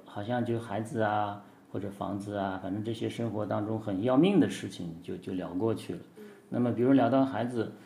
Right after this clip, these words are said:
那我，我，我，我，我一般来说就会觉得，就最多是，呃，尽可能这个收起自己的攻击性，呃，去聆听，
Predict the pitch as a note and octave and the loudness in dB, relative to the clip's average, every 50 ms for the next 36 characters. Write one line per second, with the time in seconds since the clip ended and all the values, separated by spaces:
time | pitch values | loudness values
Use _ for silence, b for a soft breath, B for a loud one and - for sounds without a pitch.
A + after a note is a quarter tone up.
0 | B B B B B - - - A#2 A2 G#2+ G#2 G2 G2 G2+ G2 F#2+ F#2+ F#2+ G2 | B B B B B -12 -8 -4 -2 0 0 0 -2 -2 0 -2 -2 -2 -2 -4
1 | - - - G#2 - - A2 G#2+ G#2+ A2+ - C3+ - G3+ G#3+ G#3 - C3 C3+ C3+ | -6 -6 -6 -6 -6 -4 -4 -2 0 0 0 0 0 0 2 2 4 4 2 2
2 | - D#3 D3+ D3+ C#3+ D3 E3+ E3 D#3+ C#3+ A#2+ G#2 - A2 A2+ A2+ A2+ A2+ A2 G#2 | 2 2 2 2 2 2 0 2 2 2 0 0 0 0 0 0 2 0 0 0
3 | G2+ G2+ G2+ - - - - - - - C#3 C3 C3+ D#3+ E3 - D3+ D3+ D3 C#3+ | -2 -4 -8 -10 -12 -12 -12 -8 0 4 4 6 8 8 8 8 10 8 8 6
4 | - - C#3+ C3 A#2+ A#2 A2 G#2 G2+ G2 F#2+ F#2+ F#2 - - - G2+ G2 F#2+ F#2 | 4 2 4 6 6 6 6 6 6 4 2 0 -2 -8 -8 -4 -2 -2 0 -2
5 | F2+ F2+ - - A#2+ C3+ D3 C3+ C#3+ A#2 G#2 G2+ G2 A2 A#2+ A#2 A#2 A2+ G#2+ G2+ | -2 -4 -2 2 6 6 6 6 6 4 4 4 4 4 4 2 4 2 2 2
6 | G2 G2 F#2 F#2+ - - F#3+ G3 G3 G3 G3 - G2+ - G#2+ A2 G2+ G#2 F#2+ F#2+ | 2 0 -2 -2 0 4 6 6 6 6 4 0 -2 -2 -2 -2 -2 0 0 0
7 | F#2+ - A#2+ B2+ C3+ C3 C3 C3+ C3 - - C3 G#2+ F#2 - B B B B B | 0 2 4 6 6 6 6 6 4 6 6 4 4 4 0 B B B B B
8 | B B B B B - F#2+ F2+ F2+ E2+ E2+ F2 - F#2 F#2 - - - A#2 G#2+ | B B B B B -4 -2 -2 -2 -2 -4 -6 -8 -10 -12 -12 -8 -4 -2 0
9 | G2 F#2+ F#2 F2+ F2 E2+ E2 D#2+ - - - - - - - A2 G#2+ A#2 C3+ C3 | 0 0 0 0 -2 -4 -6 -10 -12 -14 -18 -20 -16 -6 -4 0 2 2 2 2
10 | - F3+ F3+ F3+ F3+ - | 2 0 0 0 0 -4